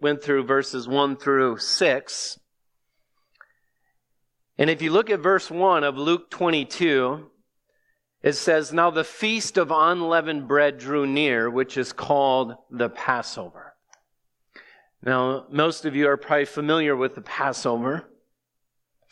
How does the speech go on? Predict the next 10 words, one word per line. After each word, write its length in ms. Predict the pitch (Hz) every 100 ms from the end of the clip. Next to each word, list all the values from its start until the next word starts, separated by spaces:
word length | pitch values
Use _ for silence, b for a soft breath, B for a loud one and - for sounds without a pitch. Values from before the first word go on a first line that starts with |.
| B B B B
Uh, 300 | 107 123 120 123
but 240 | 143 151
if 180 | 180 185
you're 140 | 180
not, 600 | 165 156 139 180 - - - _ _ _ _ _
turn 300 | - 196 208
to 180 | 170 147
Exodus 560 | 185 - 156 156 - -
chapter 420 | - 160 - 143
twelve, 680 | - - 131 110 107 135